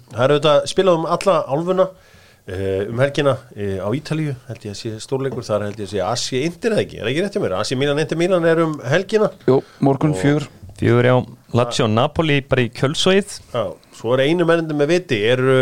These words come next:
Speaker 1: mínir menn á Viaplay sem eru að Borussia Dortmund Hoffenheim á föstudagskvöldi þegar það er engin annar
Speaker 3: Já.
Speaker 1: próf fótboltaleikur í
Speaker 3: Gegn-
Speaker 1: gangi.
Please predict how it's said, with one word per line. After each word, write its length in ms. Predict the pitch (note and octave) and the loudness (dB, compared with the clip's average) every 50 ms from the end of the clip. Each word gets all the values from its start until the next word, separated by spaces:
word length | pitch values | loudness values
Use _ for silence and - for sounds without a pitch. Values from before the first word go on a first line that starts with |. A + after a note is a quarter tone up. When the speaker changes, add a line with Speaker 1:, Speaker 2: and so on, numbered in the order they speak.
| B2+ B2+ | 4 2
Speaker 1:
mínir 180 | C3 D3 C#3+ C#3+ | 2 0 2 2
menn 140 | C#3 C3+ | 4 4
á 40 | C3+ C3 | 4 4
Viaplay 340 | D3+ E3 D#3+ C#3+ - B2+ A2 | 4 2 0 2 2 0 0
sem 160 | - B2 A2+ | 0 -2 0
eru 200 | A2 A#2 A#2 A#2+ A#2 | 0 2 2 2 4
að 640 | A#2 A#2+ A#2+ A#2+ A#2+ A#2+ A#2+ A#2+ A#2 A#2+ A#2 A#2+ A#2 A#2 A#2 - _ | 4 4 4 4 4 4 2 2 2 0 -4 -6 -10 -14 -20 -20 _
Borussia 300 | _ C#3 C#3+ C3+ B2 C#3 | _ 2 2 2 2 0
Dortmund 480 | B2+ - D3+ D3+ D3+ - - D3+ C#3 B2 - - | 0 2 0 0 0 0 -4 -4 -4 -4 -8 0
Hoffenheim 480 | - D3 C3+ - - - D#3 C3+ A2+ A2 | 0 0 0 2 0 0 0 0 0 0
á 80 | A2 | -4
föstudagskvöldi 840 | - - - E3 E3+ - - E3 D#3+ D3 - - E3 D#3+ D#3 - D3+ | -6 -2 0 0 0 0 -2 -4 -4 -4 -2 -2 -2 -2 -2 -2 0
þegar 180 | C3 D3 C#3 C3 | 2 2 4 4
það 120 | C3+ C#3+ | 4 2
er 80 | D#3 E3 | 2 0
engin 160 | D#3 D3 C#3 C#3 | -2 0 0 0
annar 200 | D3 D#3+ D#3 B2 | 2 0 -2 -4
Speaker 3:
Já. 80 | - A2 | -4 -4
Speaker 1:
próf 320 | G2 - D3 D3+ E3 D#3 - | 0 2 2 2 2 0 -2
fótboltaleikur 540 | - D3+ D3+ D#3+ - D#3 D3+ D#3 D3+ D3 C#3+ | -4 -2 -2 -2 -2 0 -2 -2 0 -2 0
í 40 | C#3 | 0
Speaker 3:
Gegn- 100 | A#2 A2 | 2 2
Speaker 1:
gangi. 360 | D3 D3+ E3+ F3 E3 - F3+ | 2 2 2 -2 -2 -4 -4